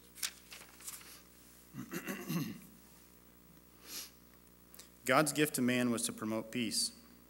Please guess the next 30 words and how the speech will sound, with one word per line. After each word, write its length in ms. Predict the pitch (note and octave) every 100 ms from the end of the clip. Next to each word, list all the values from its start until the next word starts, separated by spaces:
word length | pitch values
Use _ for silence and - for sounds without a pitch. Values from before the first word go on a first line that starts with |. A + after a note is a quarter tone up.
| -
This 180 | B2 B2
peace 280 | - C3 -
will 100 | A#2
be 140 | A#2
enhanced 520 | A2+ B2 C#3 G#2 -
by 120 | G#2+
each 240 | A2+ B2 B2
of 100 | A2+
us 160 | A#2
learning 260 | A2+ A2+ A#2
more 200 | A#2 A#2
effectively 720 | A2+ D3+ D3 G#2+ F#2+ G#2 G#2 - -
the 80 | -
fundamentals 580 | - C3 A#2+ A2+ G#2+ G#2
of 100 | G#2
altruism. 640 | G#2+ G#2 G#2 G2+ F#2 - - - - - - - - -
To 100 | -
sense 420 | B2+ D3+ E3 -
that 360 | - C3 C3+ -
to 100 | B2
the 160 | A#2 A#2+
extent 360 | A#2+ - A#2+
of 100 | A2+
our 120 | A2
abilities, 640 | A2+ A2+ A2 G#2 G#2 G2 -
each 280 | A#2+ A#2+ A#2
is 120 | A2+
his 140 | A#2
brother's 380 | G2 A2 A2 G#2
keeper 460 | - D3 - F#2+